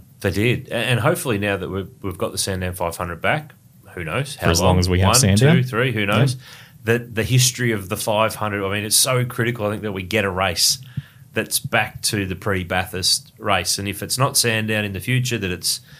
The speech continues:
Speaker 1: somewhere else to carry on that run, I think it's a, a cool way to lead into the biggest race of the year.
Speaker 2: To be honest, I, I'm also okay with it not being a retro liveried round
Speaker 1: Yeah,
Speaker 2: this
Speaker 1: I'm
Speaker 2: year.
Speaker 1: cool with that.
Speaker 2: Like,
Speaker 1: And
Speaker 2: the, if the tradition of the event itself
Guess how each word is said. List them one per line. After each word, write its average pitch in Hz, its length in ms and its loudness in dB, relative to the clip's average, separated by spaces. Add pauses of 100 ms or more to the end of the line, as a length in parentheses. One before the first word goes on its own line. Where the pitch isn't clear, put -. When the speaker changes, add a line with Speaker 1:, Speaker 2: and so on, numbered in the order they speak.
(220)
Speaker 1:
somewhere 110 440 2
else 101 200 0
to 98 120 -8
carry 101 340 0
on 95 160 -4
that 92 200 -4
run, 95 200 -2
I 92 80 -2
think 92 140 -4
it's 85 180 -4
a, 92 100 -4 (120)
a 92 40 -10
cool 92 300 -4
way 87 200 0
to 87 80 -4
lead 87 260 -8
into 87 460 -8 (500)
the - 60 -6
biggest 95 260 0
race 92 240 2
of 92 60 -6
the 90 60 -4
year. 104 140 -2 (440)
Speaker 2:
To 170 60 4
be 190 80 6
honest, 190 180 6
I, 175 280 8
I'm 175 100 6
also 190 220 6 (140)
okay 139 260 4
with 127 160 6
it 131 100 -2
not 117 280 2
being 110 260 4
a 95 80 4
retro 98 480 2
liveried 107 440 2
round 117 380 4
Speaker 1:
Yeah, 220 220 6
Speaker 2:
this 208 180 6
Speaker 1:
I'm 185 120 8
Speaker 2:
year. 147 80 6
Speaker 1:
cool 214 200 2
with 120 120 2
that. 101 140 4
Speaker 2:
Like, 123 80 8
Speaker 1:
And 139 140 2
Speaker 2:
the, 120 200 6
if 143 100 2
the 156 100 6
tradition 185 400 6
of 143 80 8
the 127 120 6
event 123 300 6
itself 120 600 2